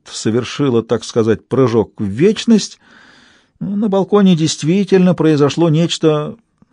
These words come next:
неприятное. Далее, я готов предположить, ну, ты, по-моему, в этом даже не сомневаешься,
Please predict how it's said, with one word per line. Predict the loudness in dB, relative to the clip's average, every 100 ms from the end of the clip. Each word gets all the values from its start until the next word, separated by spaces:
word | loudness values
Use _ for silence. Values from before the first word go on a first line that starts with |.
| -20 -10
неприятное. | -6 -2 0 2 2 2 -2 -6 -16 -20 _ _ _ _ _ _ _ _ _ _
Далее, | 0 2 2 0 -2
я | 0
готов | 0 2 0 0
предположить, | -4 -2 0 0 -2 -4 -10 _ _ _ _ _
ну, | -10 -8 -10 -8
ты, | -6
по-моему, | -2 0 2 2 2
в | 0
этом | 0 0
даже | 0 2 -2
не |
сомневаешься, | -2 -2 0 0 -2 -2 -4